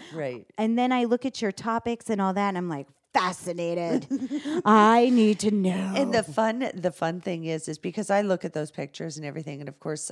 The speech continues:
Speaker 1: I, I pay attention to little details.
Speaker 2: Uh-huh.
Speaker 1: And if you look at the picture, it's on the left side of the picture. It's at the, at my right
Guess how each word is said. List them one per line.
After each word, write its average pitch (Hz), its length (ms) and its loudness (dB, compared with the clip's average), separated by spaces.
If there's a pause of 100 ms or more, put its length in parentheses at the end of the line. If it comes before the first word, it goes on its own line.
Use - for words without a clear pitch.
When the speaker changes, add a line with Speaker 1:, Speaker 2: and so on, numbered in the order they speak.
Speaker 1:
I, 156 340 -4
I 147 220 -6 (400)
pay 185 160 -2
attention 165 420 -10
to 135 100 -10
little 135 200 -10
details. 160 800 -8
Speaker 2:
Uh-huh. 151 420 4
Speaker 1:
And 170 140 -2
if 160 180 -8
you 175 120 -4
look 170 300 -4
at 254 120 -12
the 233 100 -4
picture, - 680 -6
it's - 200 -6
on 147 140 -8
the 135 80 -8
left 147 280 -6
side 180 160 -4
of 175 60 -8
the 185 80 -8
picture. 143 320 -8
It's 139 160 -8
at 131 140 -8
the, 139 260 -4
at 143 220 -4
my 147 200 -6
right 147 340 -6